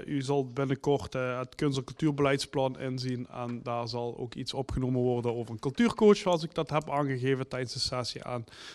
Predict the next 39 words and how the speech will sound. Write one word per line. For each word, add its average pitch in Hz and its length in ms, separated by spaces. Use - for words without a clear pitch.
dat 123 220
zal, 127 300
als 113 200
u 131 120
met 113 240
goedvinden, 135 640
eh, 127 100
vanuit 117 420
stuk 226 300
en 143 200
de 117 60
financiën, 143 680
eh, 135 240
ook 135 160
een 135 100
taak 127 260
voor - 120
die 120 100
cultuurcoach 135 600
weggelegd 120 560
zijn 120 240
om 120 180
dit 123 180
soort 117 240
dingen 117 260
te 120 100
gaan 117 200
coördineren. 127 600
Want 117 260
ik 135 140
gaf 139 220
u 135 40
net, 131 300
eh, 127 500
eh, 113 60
gekscherend 131 520
aan, 139 260
vierentachtig 135 760
verzoeken. 143 380